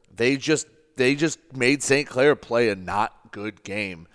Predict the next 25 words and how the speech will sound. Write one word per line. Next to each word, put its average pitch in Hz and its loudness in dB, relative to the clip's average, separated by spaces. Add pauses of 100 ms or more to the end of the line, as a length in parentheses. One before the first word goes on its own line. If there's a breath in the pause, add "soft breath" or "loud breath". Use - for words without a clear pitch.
(220 soft breath)
And 113 -2
they 120 4
had 131 4
girls 131 0
get 131 -8
into 123 -2
a 110 -4
foul 120 4
trouble. 120 0
Lore 127 4 (100)
and 117 0 (260 soft breath)
Joshua 117 4
both 104 -2
fouled 110 4
out. 107 0
And 87 -20 (840 soft breath)
yeah, 107 2
it, 117 4
it 135 4
was 143 6
not 165 8
Saint 151 4
Clair's 127 4
best 104 0
effort. - -16